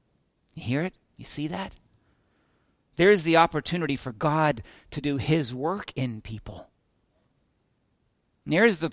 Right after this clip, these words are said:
opportunity for the Spirit of God to come through our speaking the truth of Jesus into the lives of people who don't deserve to hear it or believe in it until they do and they are transformed. It is the work of God which has blessed them.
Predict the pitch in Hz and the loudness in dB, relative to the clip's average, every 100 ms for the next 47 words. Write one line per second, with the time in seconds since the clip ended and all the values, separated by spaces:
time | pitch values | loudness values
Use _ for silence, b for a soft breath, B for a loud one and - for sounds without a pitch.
0 | - 165 160 - 202 175 151 139 131 - | 4 4 4 0 0 0 -2 -2 -2 -2
1 | 196 185 160 151 165 165 135 - 190 175 | 0 0 0 2 4 4 0 -2 -2 -2
2 | 160 - 185 175 170 - 165 175 165 160 | -4 -2 2 4 2 -2 -6 -8 -8 -8
3 | - 165 156 127 170 175 147 - B 190 | -8 -12 -12 -10 -8 -8 -10 -12 B 2
4 | 190 175 165 190 160 156 - 190 175 165 | 6 8 10 8 4 -2 -4 -4 0 0
5 | 180 220 220 190 175 180 160 151 240 262 | 4 2 2 0 2 2 0 -2 2 4
6 | 143 139 151 190 180 151 127 B B 151 | 4 2 0 0 0 0 -2 B B -2
7 | - 202 180 143 120 - 208 214 165 143 | 6 6 6 4 0 -4 -4 0 0 2
8 | 143 131 170 143 135 185 175 143 B 165 | 0 0 -2 -2 -2 0 0 -2 B 2
9 | 175 160 139 180 - 160 113 120 151 170 | 2 2 2 2 2 -2 -2 0 4 6
10 | 151 135 131 b b b b b b - | 6 2 -2 b b b b b b -10
11 | - 131 98 143 185 190 - - 120 104 | -6 -6 -4 2 2 4 0 -4 -6 -6
12 | 80 | -8